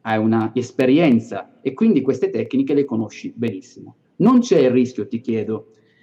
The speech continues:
eh, e, e mi, no, allargo il discorso a un po' a tutto, non solo a quello che stai facendo tu adesso con una serie di libri, eccetera, ma anche alla P N L, tutto ciò che è stato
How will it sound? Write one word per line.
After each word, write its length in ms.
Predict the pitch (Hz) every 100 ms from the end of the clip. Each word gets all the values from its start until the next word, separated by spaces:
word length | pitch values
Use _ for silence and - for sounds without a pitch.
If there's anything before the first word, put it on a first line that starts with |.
| _ -
eh, 240 | 117 113
e, 200 | 147 156
e 120 | 151 165
mi, 520 | 185 175 - - - _
no, 320 | - 117 190 180
allargo 420 | 180 196 247 226
il 60 | 165
discorso 420 | 139 - 196 196
a 40 |
un 160 | 143 120
po' 100 | 202
a 160 | 208 -
tutto, 540 | 120 113 - 101 98 _ _ _
non 180 | - 135
solo 360 | 135 175 185 143
a 100 | -
quello 200 | 123 120
che 100 | 120
stai 180 | - 120
facendo 360 | 117 123 117
tu 100 | 117
adesso 480 | 131 117 113 - 110
con 120 | 113
una 140 | 113 113
serie 220 | 117 110
di 80 | 107
libri, 260 | 113 110
eccetera, 460 | 107 - 101 - 101
ma 240 | 113 127
anche 640 | 147 160 165 165 165 165 -
alla 200 | 107 113
P 120 | - 113
N 120 | 117
L, 180 | 143 131
tutto 200 | 175 165
ciò 120 | 131
che 80 | 110
è 20 |
stato 380 | - 87 85